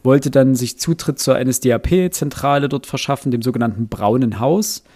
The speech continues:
Hat dann auch Dokumente gefälscht, das hat aber nicht funktioniert, er ist dort nicht reingekommen.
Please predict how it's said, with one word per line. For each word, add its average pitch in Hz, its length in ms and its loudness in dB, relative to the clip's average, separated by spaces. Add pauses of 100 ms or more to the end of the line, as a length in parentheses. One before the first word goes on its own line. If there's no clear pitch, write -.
(420)
Hat 123 160 -2
dann 120 100 4
auch 120 320 -4
Dokumente 131 580 0
gefälscht, 147 460 2
das - 260 -2
hat 131 140 0
aber 131 160 2
nicht 123 140 0
funktioniert, 143 420 0
er 135 80 2
ist 127 140 -2
dort 123 120 -6
nicht 117 160 -4
reingekommen. 165 640 2